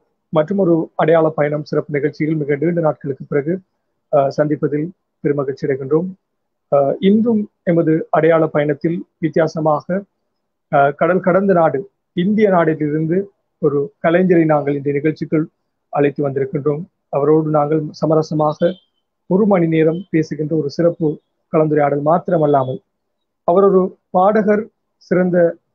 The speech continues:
கலைஞர் என்பதால் அவரது பாடல் திறமைகளையும், ஆ, பேசுகின்ற, பாடுகின்ற சிறப்பு நிகழ்ச்சியாக இந்த நிகழ்ச்சி அமையப் போகிறது. ஒரு வித்தியாசமான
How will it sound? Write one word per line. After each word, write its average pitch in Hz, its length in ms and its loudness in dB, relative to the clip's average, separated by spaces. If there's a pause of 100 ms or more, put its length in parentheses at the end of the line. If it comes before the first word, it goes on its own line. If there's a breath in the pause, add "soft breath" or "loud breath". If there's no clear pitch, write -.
கலைஞர் 190 440 4
என்பதால் 170 500 2
அவரது 160 320 0
பாடல் 214 400 2
திறமைகளையும், 190 600 2 (580)
ஆ, 151 340 2
பேசுகின்ற, 170 680 0 (140)
பாடுகின்ற 170 680 0 (140)
சிறப்பு 226 400 0
நிகழ்ச்சியாக 180 460 0
இந்த 160 140 -2
நிகழ்ச்சி 160 320 -2
அமையப் 147 240 -2
போகிறது. 170 360 0
ஒரு 202 80 4
வித்தியாசமான 180 760 0